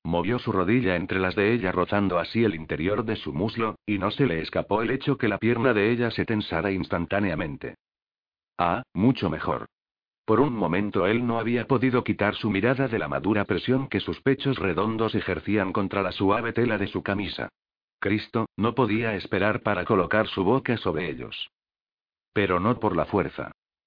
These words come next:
Podía tentar, atraer y manipular, pero nadie podría acusar al seductor consumado de recurrir a algo tan banal como la fuerza. No él.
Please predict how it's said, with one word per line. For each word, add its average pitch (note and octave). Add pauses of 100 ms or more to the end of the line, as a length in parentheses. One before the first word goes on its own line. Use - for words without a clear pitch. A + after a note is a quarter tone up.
(200)
Podía G2+
tentar, G#2 (100)
atraer G#2
y G#2
manipular, F#2 (120)
pero F2
nadie A#2+
podría A2+
acusar A2
al A#2
seductor E2
consumado G2
de C#2+
recurrir F#2+
a G2
algo A2
tan E2+
banal F2+
como F#2
la F2+
fuerza. - (500)
No B2
él. G#2